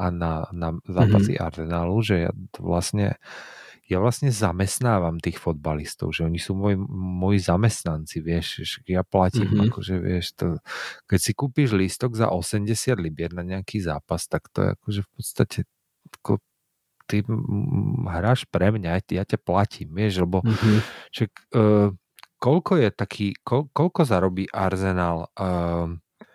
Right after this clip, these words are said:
Speaker 1: za jeden zápas? Arsenal matchday income, keď si dáš do Google,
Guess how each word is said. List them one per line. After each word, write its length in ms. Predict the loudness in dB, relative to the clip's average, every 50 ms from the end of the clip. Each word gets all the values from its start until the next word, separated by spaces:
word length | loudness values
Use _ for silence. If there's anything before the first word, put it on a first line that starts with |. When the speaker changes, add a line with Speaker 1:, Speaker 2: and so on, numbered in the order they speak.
| _ _ _ _ _ _ _ -14 -12
Speaker 1:
za 500 | -4 0 2 2 2 2 0 -2 -4 -6 _ _ _
jeden 480 | -10 -2 0 0 0 2 2 0 0 0
zápas? 800 | -2 -2 -2 -2 -2 -4 -4 -4 -4 -4 -4 -4 -8 -10 -10 -14 _ _ _ _ _ _ _ _ _ _ _ _ _ _ _ -6
Arsenal 640 | -2 0 0 0 2 0 0 2 2 2 2 0 -4 _ -20 -20 _ _ -6
matchday 640 | -2 0 0 0 0 -2 -4 -2 0 0 0 0
income, 760 | -2 -4 -4 -4 -4 -4 -6 -6 -6 -6 -4 -4 -4 -6 -8 _ _ _ _ _ _ _ _ _ _ _ _ _ _
keď 200 | _ -8 -8 -8
si 220 | -6 -4 -4 -2 0
dáš 240 | 2 2 2 2
do 160 | 2 0 0 0
Google, 720 | 0 -2 -6 -6 -6 -8 _ -6 -2 -2 0 0 0 -2